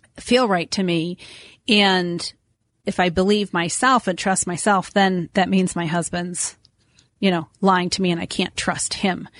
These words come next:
So that's the impact of gaslighting, is it changes, uh, it's like a, your brain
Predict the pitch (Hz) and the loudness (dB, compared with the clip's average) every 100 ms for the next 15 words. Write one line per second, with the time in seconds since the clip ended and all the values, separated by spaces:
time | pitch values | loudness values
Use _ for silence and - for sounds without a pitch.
0 | - - - 202 180 240 233 - 233 214 | -20 -12 -2 0 0 2 2 2 0 2
1 | 214 - 180 - 165 180 180 - 180 175 | 2 2 0 -4 -4 -4 -2 -2 -2 -2
2 | 190 180 190 - - - - 208 226 233 | -6 -4 -4 -4 -2 -2 2 4 6 4
3 | 220 196 185 180 165 - - - - - | 4 2 2 0 0 -2 -2 -14 -20 -20
4 | - _ _ - - 226 - _ 208 - | -20 _ _ -10 -10 -10 -16 _ -4 0
5 | 254 208 _ _ _ - 190 190 170 175 | 0 0 _ _ _ -6 0 0 0 2
6 | 185 190 196 190 180 165 | 4 6 6 4 2 -2